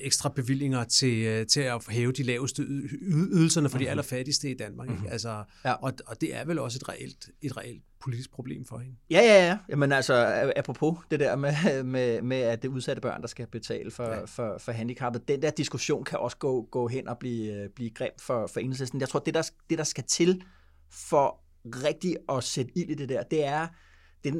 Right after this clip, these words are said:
Speaker 2: det er en usædvanlig situation, vi befinder os i, det her med, at både S F og Enhedslisten faktisk har nogle rigtig gode procenter, rigtig gode valg og rigtig gode meningsmålinger på samme
Speaker 1: Mm.
Speaker 2: tid. Men det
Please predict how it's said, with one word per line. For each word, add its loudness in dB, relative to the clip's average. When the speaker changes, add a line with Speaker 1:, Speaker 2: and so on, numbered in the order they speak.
Speaker 2:
det 4
er 4
en 2
usædvanlig 0
situation, 0
vi 0
befinder -2
os -4
i, -10
det -4
her -2
med, 0
at -4
både 0
S -10
F -10
og -6
Enhedslisten -8
faktisk -8
har -8
nogle -12
rigtig -10
gode -4
procenter, -10
rigtig -8
gode 0
valg 2
og -8
rigtig -4
gode 0
meningsmålinger -6
på -10
samme -4
Speaker 1:
Mm. -4
Speaker 2:
tid. -6
Men -4
det -2